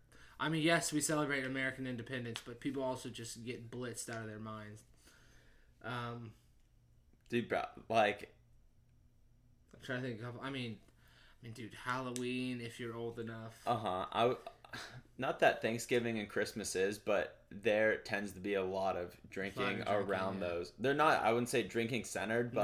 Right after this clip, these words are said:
Speaker 1: No.
Speaker 2: I mean, if, if you're an adult, like, and you, and you do drink,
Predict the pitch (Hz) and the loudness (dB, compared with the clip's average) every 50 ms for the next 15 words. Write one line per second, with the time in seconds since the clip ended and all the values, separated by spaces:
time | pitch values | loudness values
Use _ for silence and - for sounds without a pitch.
0 | 101 90 - - - - - - - _ _ _ - _ _ _ _ - 104 110 | 6 4 4 0 -6 -12 -20 -20 -20 _ _ _ -20 _ _ _ _ -2 0 2
1 | 110 107 104 104 101 - - - - - _ - - _ _ _ - - _ _ | 2 2 0 0 -4 -4 -8 -16 -18 -20 _ -20 -20 _ _ _ -20 -20 _ _
2 | - - _ _ _ - - - - - - - - _ _ - - - 98 117 | -20 -20 _ _ _ -20 -20 -20 -20 -20 -20 -20 -20 _ _ -18 -6 -2 0 0
3 | 117 - - 117 127 127 127 123 107 95 92 98 92 95 107 113 - 98 101 98 | 0 2 2 4 4 4 4 2 0 0 2 4 4 6 4 4 4 4 4 4
4 | 92 95 95 - - - - - - - - - - - - - - - - - | 4 4 2 -4 -8 -20 -20 -20 -20 -20 -20 -20 -20 -20 -20 -20 -20 -20 -20 -8
5 | - - 110 113 113 113 120 127 - - 117 117 117 117 117 104 104 120 110 113 | -2 0 0 2 2 4 4 4 4 4 2 2 2 2 2 2 4 4 4 4
6 | 95 98 98 98 101 110 107 | 2 2 0 0 0 -2 -4